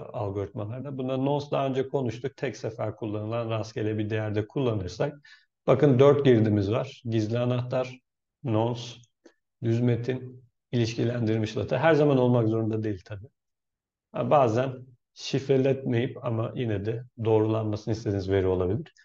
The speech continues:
Çıktı olarak iki çıktımız var. Şifreli metin ve etiket. Tamam, aklımızdaki resim bu olsun. Dediğim gibi, e,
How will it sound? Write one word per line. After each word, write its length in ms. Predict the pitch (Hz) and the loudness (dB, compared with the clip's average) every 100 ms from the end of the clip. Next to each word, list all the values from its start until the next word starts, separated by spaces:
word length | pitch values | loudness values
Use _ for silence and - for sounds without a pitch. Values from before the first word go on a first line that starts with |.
| _ - | _ 0
Çıktı 320 | 180 185 180 | 2 6 8
olarak 300 | 143 151 160 | 10 8 6
iki 240 | 135 151 | 4 2
çıktımız 520 | 143 123 - 117 101 110 | 4 0 0 -2 -2 -2
var. 280 | 151 - - _ | -2 -4 -16 _
Şifreli 520 | - 156 120 120 104 | -8 -4 -4 -2 -2
metin 460 | 98 95 - 143 - | -2 -6 -6 -8 -6
ve 120 | 123 | -6
etiket. 680 | - - - - - - - _ _ _ - | -4 -6 -10 -14 -14 -16 -20 _ _ _ -18
Tamam, 220 | 190 185 - | -16 -12 -6
aklımızdaki 640 | 147 - 120 107 110 113 | -4 -2 -2 0 -2 -2
resim 360 | 104 - 123 107 | -2 -2 -6 -4
bu 60 | |
olsun. 400 | 98 95 - - _ _ _ _ _ _ _ _ _ _ _ _ _ _ _ | -6 -8 -16 -20 _ _ _ _ _ _ _ _ _ _ _ _ _ _ _
Dediğim 280 | 214 220 208 | 6 8 10
gibi, 160 | 180 170 | 10 10
e, 340 | 165 - | 8 2